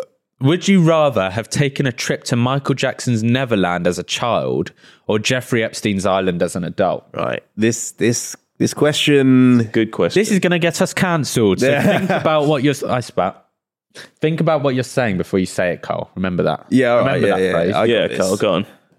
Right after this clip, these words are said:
Speaker 2: I would. Right. So it's either would you wanna get fucked by Michael Jackson, who's a robot, basically. He's a skeleton
Speaker 1: But
Speaker 2: robot.
Speaker 1: no, no. Macaulay Culkin
Speaker 2: Yeah.
Speaker 1: didn't get that.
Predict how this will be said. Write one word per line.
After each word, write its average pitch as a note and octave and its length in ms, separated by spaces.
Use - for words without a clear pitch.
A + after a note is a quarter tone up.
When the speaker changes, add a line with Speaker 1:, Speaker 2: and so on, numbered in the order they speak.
Speaker 2:
I C#3 260
would. G2 440
Right. F2 340
So G#2 460
it's A#2 220
either C#3 400
would C3 240
you D#3 80
wanna C3+ 180
get A2 160
fucked - 640
by F#2+ 140
Michael F2 300
Jackson, - 380
who's E2+ 100
a E2+ 80
robot, E2 520
basically. E2+ 460
He's F#2 140
a F#2+ 40
skeleton F#2+ 320
Speaker 1:
But E3 300
Speaker 2:
robot. - 20
Speaker 1:
no, D#3+ 220
no. C3+ 300
Macaulay E3+ 440
Culkin A#2 600
Speaker 2:
Yeah. G#2 320
Speaker 1:
didn't A#2 320
get D#2 220
that. - 180